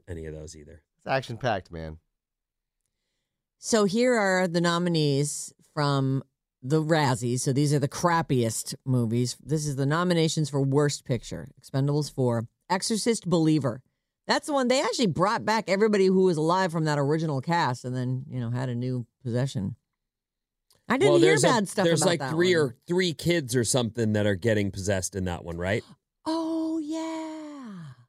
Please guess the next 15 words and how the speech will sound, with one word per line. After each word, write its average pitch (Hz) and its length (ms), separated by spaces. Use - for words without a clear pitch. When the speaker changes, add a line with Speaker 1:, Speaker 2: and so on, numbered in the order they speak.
Speaker 3:
That's 247 160
Speaker 1:
I 127 60
Speaker 3:
right. 160 100
Speaker 1:
thought 147 200
the 104 140
ads 104 220
looked 101 160
scary, 110 400
but 82 220
okay. 104 340
Speaker 3:
Uh, 160 220
Meg 208 460
two, 220 400
The 156 120
Trench. 202 640